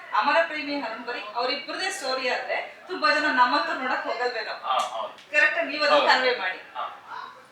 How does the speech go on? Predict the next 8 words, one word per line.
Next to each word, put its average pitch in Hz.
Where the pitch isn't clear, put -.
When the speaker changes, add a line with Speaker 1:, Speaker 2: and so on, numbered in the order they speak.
Speaker 2:
ಇಲ್ಲ, 147
ಅದೇನಂದ್ರೆ 175
ಅರುಣನ್ 220
ಕತೆ 185
ಯಾಕೆ 160
ಅಂತಂದ್ರೆ -
ಬರೀ, -
ಆ, -